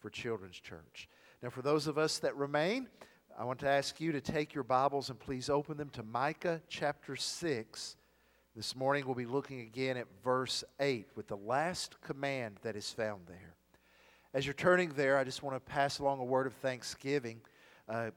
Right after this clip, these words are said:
God has blessed Emma with another good week, especially in therapy. She's still continuing to show some movement that is just thrilling. Our physical and occupational therapist, they're feeling her quad muscles start to activate,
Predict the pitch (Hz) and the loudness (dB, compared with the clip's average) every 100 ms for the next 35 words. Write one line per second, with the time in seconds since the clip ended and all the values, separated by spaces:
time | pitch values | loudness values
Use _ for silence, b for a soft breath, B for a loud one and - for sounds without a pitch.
0 | 147 131 131 139 123 - 131 135 - 135 | -8 0 4 4 2 -2 0 0 0 -2
1 | 139 131 113 117 127 131 110 135 110 127 | 0 -2 -2 0 0 0 0 -2 0 -2
2 | 135 - - - 92 - 127 135 - 139 | -2 -4 -12 -14 -12 -2 0 0 -2 -4
3 | 123 107 - 123 131 143 160 160 B B | -4 -8 -4 0 2 0 -2 -6 B B
4 | B - - 113 - 160 165 - 135 - | B -8 -6 -6 0 2 2 0 -8 -6
5 | 147 147 139 123 - 131 127 131 - 113 | -4 -4 -4 -4 0 0 0 -4 -6 -6
6 | 113 127 139 143 160 156 - 107 120 113 | -4 -4 -2 -2 -2 -4 -8 -6 -2 -2
7 | 107 - 127 127 - - - 131 156 165 | -4 -8 -6 -6 -8 -14 -12 0 6 6
8 | 143 110 B B B B - 107 - 135 | 6 0 B B B B -6 -6 -2 -2
9 | 127 - 127 117 131 - - 139 - 117 | -2 -2 0 2 0 -2 -4 -2 -4 -8
10 | - 127 135 - 143 - 120 101 135 131 | -2 2 2 0 -6 -6 -8 -4 -4 -4
11 | 123 117 - - 127 131 139 143 143 - | -4 -6 -6 0 4 4 2 2 0 0
12 | 147 135 - - 135 135 - 131 127 135 | -4 -4 -6 0 2 2 0 -2 2 0
13 | - 135 135 139 139 | -2 -4 0 0 0